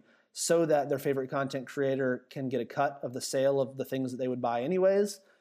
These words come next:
and, and everybody would win and, and sort of gamify that experience. So sort of a, a long answer, but this is what we, the way we started in Magic,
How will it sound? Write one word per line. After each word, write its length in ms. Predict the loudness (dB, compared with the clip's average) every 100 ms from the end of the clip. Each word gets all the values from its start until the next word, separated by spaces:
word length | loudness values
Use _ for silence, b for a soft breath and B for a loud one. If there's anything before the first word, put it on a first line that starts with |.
| b _
and, 340 | 2 2 0
and 180 | 0 2
everybody 600 | 2 2 2 0 0 -4 -8 _
would 140 | -6 -2
win 320 | -4 -4 -10 _ _
and, 140 | -6 -4
and 160 | -2
sort 120 | -2
of 60 | -2
gamify 460 | 0 0 0 -2 -2
that 100 | -4
experience. 540 | -8 -12 -12 -12 -20 b b b
So 100 | _
sort 160 | 2 4
of 60 | 6
a, 280 | 4 4
a 20 | 4
long 320 | 6 4 2
answer, 380 | 0 2 2 4
but 360 | 2 2 -2 0
this 160 | 2
is 80 | 4
what 140 | 4 4
we, 200 | 4 0 -6 -4
the 80 | 2
way 100 | 2
we 80 |
started 420 | 2 4 4 4 2
in 80 |
Magic, 520 | 0 0 2 0 0